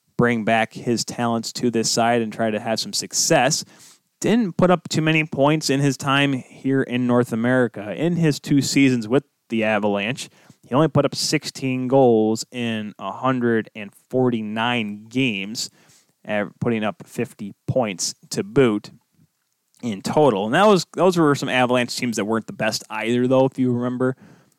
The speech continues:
looking back on them. That was after Patrick Waugh had, you know, that great first season in twenty four, twenty fourteen, where he's like, "Hey, we're gonna be great. It's gonna be awesome." He's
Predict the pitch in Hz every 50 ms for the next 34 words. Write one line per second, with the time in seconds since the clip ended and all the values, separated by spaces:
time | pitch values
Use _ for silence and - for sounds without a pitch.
0 | _ _ _ - 110 117 - 127 117 107 113 117 117 _ - 123 120 120 123 120
1 | 117 117 113 113 113 107 113 117 117 113 - _ - 123 113 113 110 110 107 -
2 | - _ _ _ _ _ _ _ _ _ _ _ _ _ _ _ _ _ _ _
3 | _ _ _ _ 131 127 117 - - 110 117 110 110 113 110 107 110 120 113 110
4 | 110 110 113 - _ _ _ _ _ _ _ 113 107 104 104 104 92 92 - -
5 | 113 120 135 143 - - - 139 135 131 127 - - 139 135 127 113 117 107 123
6 | 147 - - - - _ _ _ _ _ _ _ _ - - - 98 - - -
7 | 107 113 123 127 - - 123 127 120 _ _ - _ _ - - 117 120 120 113
8 | - 127 120 104 - - 135 123 117 107 98 95 98 - - 90 104 135 175 160
9 | 120 - _ - - - _ _ _ - 147 147 135 107 87 82 85 _ - 131
10 | 156 151 120 - - _ _ _ _ - - 139 127 113 113 131 151 165 156 151
11 | - - 104 101 110 110 107 -